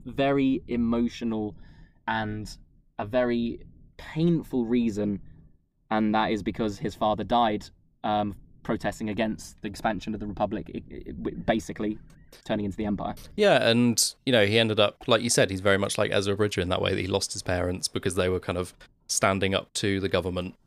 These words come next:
Speaker 2: um, and he ended up sort of on the streets. You can imagine him being, like, a kind of street rat or something.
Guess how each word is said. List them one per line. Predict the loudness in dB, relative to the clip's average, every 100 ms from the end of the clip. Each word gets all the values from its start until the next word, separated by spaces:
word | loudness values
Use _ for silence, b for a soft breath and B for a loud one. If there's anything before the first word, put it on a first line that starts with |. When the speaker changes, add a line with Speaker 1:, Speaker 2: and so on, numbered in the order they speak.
| _ -2
Speaker 2:
um, | 0 2 0 -6 -12 _
and | -2 2
he |
ended | 2 2
up | 0 0
sort | -2 2
of |
on | 2
the | 0
streets. | 0 -2 -2 -6 -6
You | -12 -12 -14 _ -20 _ _ _
can | -2
imagine | 2 2 2 0
him | 0
being, | 2 2
like, | 2 -2
a |
kind | -4 -4
of |
street | -2 -2 -2
rat | -2 -4
or | -4
something. | -6 -4 -6